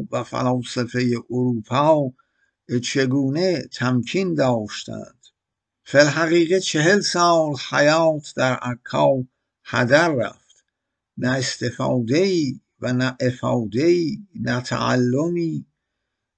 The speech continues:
نه تعلیمی. اگر آن ایام در اروپ می‌گذشت، نتایجش جهانگیر بود. یا اسفا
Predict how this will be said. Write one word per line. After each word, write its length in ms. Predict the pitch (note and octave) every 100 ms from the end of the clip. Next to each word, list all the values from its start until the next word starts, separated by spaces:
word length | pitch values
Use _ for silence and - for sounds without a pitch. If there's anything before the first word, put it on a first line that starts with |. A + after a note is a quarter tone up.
| -
نه 220 | B2 B2+
تعلیمی. 1000 | B2+ B2 B2 B2 B2+ E3+ F3 E3 C#3+ B2+ _ _ _ _ _ -
اگر 380 | D3 E3+ F#3 F3+
آن 160 | F3+ F3
ایام 800 | C3 C3 B2 C#3+ D#3 E3 E3 D#3+
در 300 | B2 B2 C3 - -
اروپ 600 | C3 C3 C#3+ G3+ F3+ - - - _
می‌گذشت، 1200 | B2 B2 C3+ A2+ A#2+ A2 C3+ D#3 D3 C3 - - _ _ _ _
نتایجش 1400 | - A#2 B2 B2 A#2 A#2+ G#2+ G#2 - D3 D3 C#3 B2+ - - A2
جهانگیر 1000 | G#2+ B2+ B2+ C#3 B2 D#3+ G#3+ F#3 C#3 A2
بود. 420 | G2+ G#2+ F#2+ _ _ _ _ _ _ _ -
یا 480 | C3+ E3+ F#3 D#3 -
اسفا 640 | F3 F#3 - F3 B2+ -